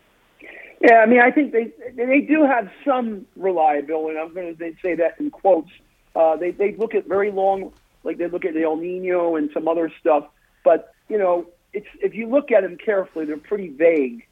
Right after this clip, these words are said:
uh, and misleading. In other words, they'll have, like, you know, five things happening in three days and, and, and you don't know what, when end, end is up.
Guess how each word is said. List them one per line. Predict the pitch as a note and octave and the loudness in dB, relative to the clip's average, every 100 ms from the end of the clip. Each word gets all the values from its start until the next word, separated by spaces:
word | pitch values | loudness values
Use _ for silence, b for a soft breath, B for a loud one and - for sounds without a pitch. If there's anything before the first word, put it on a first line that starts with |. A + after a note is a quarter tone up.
| _ _ _ _ - | _ _ _ _ -6
uh, | C#3+ - | -6 -4
and | D3+ D#3 | -4 -4
misleading. | D#3 - F3+ E3 | -6 -4 -4 0
In | D3 | 0
other | D#3 | 2
words, | D#3+ D#3+ D3+ | 2 0 0
they'll | E3 | -2
have, | E3 | -2
like, | D3+ C#3+ b b b | -2 -2 b b b
you | D#3 | -4
know, | C#3+ C3+ | -4 0
five | F3+ E3 D#3+ | 2 2 0
things | F3+ D#3+ | -10 -8
happening | F#3 E3+ D#3 D#3 | -6 -4 -6 -6
in | D3 | -6
three | C3 D#3+ E3 | -6 -6 -4
days | E3+ D#3+ E3 D3 | -2 -2 -4 -6
and, | C#3+ C#3 | -8 -8
and, | D3+ C#3+ C#3+ | -6 -6 -4
and | D3 D3 | -4 -2
you | D#3 | 0
don't | D3+ D3 | 0 0
know | D3 | -2
what, | C#3 D#3 D3+ | 0 -2 -4
when | D#3 D#3+ | -4 -2
end, | D3+ D3+ | -4 -6
end | D3+ D3+ | -6 -4
is | C3 | -2
up. | E3+ C#3+ - | 0 0 -2